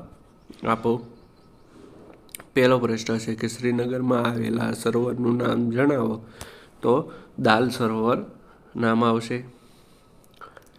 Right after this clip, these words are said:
પછી છે નીચેના પ્રશ્નોને એક બે વાક્યમાં જવાબ આપવાનો છે કે ઊંચાઈવાળા વિસ્તારમાં લોકો ફરવા જવાનું શા માટે પસંદ કરે છે? તો ઊંચાઈવાળો વિસ્તાર છે, હવા ખાવાનું સ્થળ હોય છે,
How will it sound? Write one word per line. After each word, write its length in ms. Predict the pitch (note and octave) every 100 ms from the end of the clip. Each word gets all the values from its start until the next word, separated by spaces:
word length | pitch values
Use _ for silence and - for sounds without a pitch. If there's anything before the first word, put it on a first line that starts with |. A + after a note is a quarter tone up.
| - - - -
પછી 240 | B2+ C#3
છે 140 | C#3+ C3
નીચેના 400 | B2+ B2+ C#3 C3
પ્રશ્નોને 480 | B2 A#2+ C3+ B2
એક 280 | A#2 B2+ C3+
બે 100 | C3+
વાક્યમાં 520 | B2 A2+ A2+ A2+ A2+
જવાબ 280 | A2 A2 A2
આપવાનો 440 | A2 A2 A#2+ A2+ A2+
છે 120 | A#2
કે 120 | A2
ઊંચાઈવાળા 760 | - A#2 B2+ C3 B2+ A#2+ A#2 A#2
વિસ્તારમાં 760 | A#2+ A#2 - C#3 C3 A2+ G#2+ A2 - - - - _ _ _ -
લોકો 340 | A#2 A#2 A2+ G#2
ફરવા 280 | B2 B2 B2
જવાનું 440 | B2 B2 A#2 A2+
શા 240 | A2 C3+ C#3
માટે 320 | A#2+ A2 G#2+
પસંદ 420 | A2+ A2 A#2 G#2+
કરે 280 | G#2+ A#2 A2+
છે? 180 | A2 G#2
તો 140 | -
ઊંચાઈવાળો 580 | A#2 A#2 B2 B2 A#2 A2+
વિસ્તાર 400 | A2+ A2 A2 A2
છે, 240 | - A2
હવા 300 | G#2+ A2 A2
ખાવાનું 500 | A2+ - A#2 A#2 A#2
સ્થળ 320 | A2+ - C#3+
હોય 280 | C3+ A#2 A2+
છે, 440 | A2 A2 A#2 -